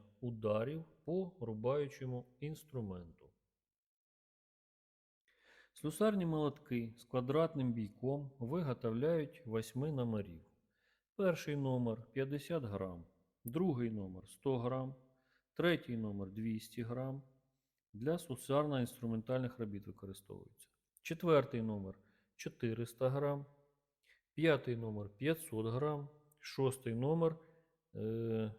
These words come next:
шістсот грам і використовується для слюсарних робіт, рубки, гнуття, клепання і таке інше. Молотки з номерами,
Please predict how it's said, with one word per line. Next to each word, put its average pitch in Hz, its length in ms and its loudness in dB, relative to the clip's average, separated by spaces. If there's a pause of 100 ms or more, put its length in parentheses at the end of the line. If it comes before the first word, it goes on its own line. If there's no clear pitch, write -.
(180)
шістсот 120 560 -2
грам 135 520 2
і 160 120 0
використовується 127 1080 0
для 131 220 2
слюсарних 117 680 2
робіт, 110 520 -2 (840)
рубки, 135 500 2
гнуття, 113 480 0
клепання 131 680 -2 (100)
і 160 140 -6
таке 131 420 -4
інше. 98 600 -10 (1300)
Молотки 135 560 4
з 110 80 -6
номерами, 113 680 2